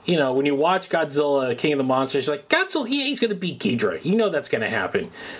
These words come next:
But this time, these are two di-, these are equal footing. These, these are, thi-, this is the unstoppable force meeting the immovable object. You don't know who's going to win, so that hypes it up even more. And it's like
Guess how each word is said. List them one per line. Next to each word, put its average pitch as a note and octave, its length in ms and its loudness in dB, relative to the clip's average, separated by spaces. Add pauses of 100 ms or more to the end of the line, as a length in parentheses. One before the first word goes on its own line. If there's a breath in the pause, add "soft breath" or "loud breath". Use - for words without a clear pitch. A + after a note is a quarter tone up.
(340 loud breath)
But C3+ 140 2
this F3+ 220 6
time, G2+ 320 0
these C#3+ 200 0
are - 40 0
two - 260 -2
di-, D#3 180 0
these F3+ 260 0
are - 240 -4
equal D#3 300 -2
footing. - 520 2 (100)
These, D#3 280 -2
these F#3 260 2
are, A#2 220 -2 (520 loud breath)
thi-, D#3 160 4
this D3+ 260 0
is D3+ 80 -2
the D#3 100 2
unstoppable C#3+ 560 0
force C#3+ 420 2
meeting B2+ 300 2
the B2 140 0
immovable B2+ 440 2
object. B2+ 420 0
You D3 200 2
don't F#3+ 180 2
know C#3 160 0
who's D3 200 -2
going C#3 200 2
to G#2+ 60 -2
win, C#3 300 0
so A#2+ 160 -2 (360 loud breath)
that D#3 140 4
hypes - 460 0
it D3+ 40 -2
up F#3+ 160 0
even C3 220 0
more. A#2+ 480 0
And D#3 180 4
it's C#3+ 280 0
like D3+ 260 0